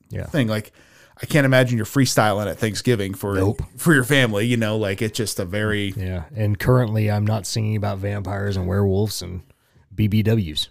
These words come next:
Speaker 1: You know?
Speaker 2: Right. Exactly. So it's, yeah, it's definitely a, uh, yeah, I, I, it's, it's one of those things I think as we, as we age, we look at things differently. I mean, put it in perspective. We started the show, like, we were, what, twenty-seven?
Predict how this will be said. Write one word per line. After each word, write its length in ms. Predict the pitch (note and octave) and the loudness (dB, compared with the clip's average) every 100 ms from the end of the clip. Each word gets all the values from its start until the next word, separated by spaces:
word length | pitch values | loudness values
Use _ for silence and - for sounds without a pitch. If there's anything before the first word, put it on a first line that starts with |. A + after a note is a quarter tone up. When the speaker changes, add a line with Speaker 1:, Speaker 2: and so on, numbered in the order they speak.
| - | -4
Speaker 1:
You 80 | A#2+ | 2
know? 40 | |
Speaker 2:
Right. 220 | A2 F2 C#3 A2 | 2 0 -6 -8
Exactly. 480 | G#2 G2 F#2 D#2 - _ _ - - | -4 -4 -6 -10 -16 _ _ -20 -10
So 260 | - C#3+ C#3 | 0 2 0
it's, 360 | C3 B2 - - | -2 -6 -8 -10
yeah, 160 | B3 | -4
it's 140 | G#3 - | -4 2
definitely 800 | D4+ E4 E4 A3 G#3+ F#3 E3+ D#3 | 4 4 0 0 4 6 8 8
a, 80 | C3 | 8
uh, 280 | A#2+ A2 G#2 - _ _ _ _ - | 6 4 0 -12 _ _ _ _ -6
yeah, 280 | A2+ F2+ F#2 _ - | -4 -2 -6 _ -10
I, 60 | A2 | -8
I, 280 | - A2 A2+ _ - | -4 -6 -6 _ -14
it's, 320 | - D#3 - - | -4 -4 -4 -10
it's 200 | C#3 - | -6 0
one 60 | A#3 | 0
of 40 | |
those 120 | B3+ F3+ | 0 0
things 160 | E3 | 0
I 60 | A#2 | 0
think 180 | D#3 C#3 | 2 0
as 140 | A2 | 0
we, 200 | A2 - - | -2 -4 -4
as 140 | A2 G#2 | -4 -2
we 160 | G2 | -2
age, 420 | G2+ A2 B2+ C3+ - _ _ _ _ _ _ | 0 2 0 -2 -10 _ _ _ _ _ _
we 80 | A2+ | -4
look 140 | A2+ | -2
at 60 | G#2+ | -2
things 180 | G2 F#2 | -4 -2
differently. 340 | G#2 G2+ F2+ | -4 -4 -4
I 40 | A2 | -2
mean, 160 | G#2+ - | -4 -2
put 140 | A3+ | -2
it 40 | G3+ | 0
in 60 | |
perspective. 480 | A#2+ - D#3 B2+ G2 | -2 0 2 2 0
We 80 | B2+ | -2
started 300 | - B2 A2+ | 0 0 0
the 60 | F2 | -2
show, 260 | - F2+ | -4 -4
like, 380 | F2 D#2 D2 - _ _ - | -4 -6 -8 -14 _ _ -10
we 80 | G#2+ | -6
were, 80 | F2+ | -4
what, 220 | F2 - | -6 -6
twenty-seven? 640 | A2+ G2+ - F#2 A2 C#3 | -8 -4 -4 -4 -4 -4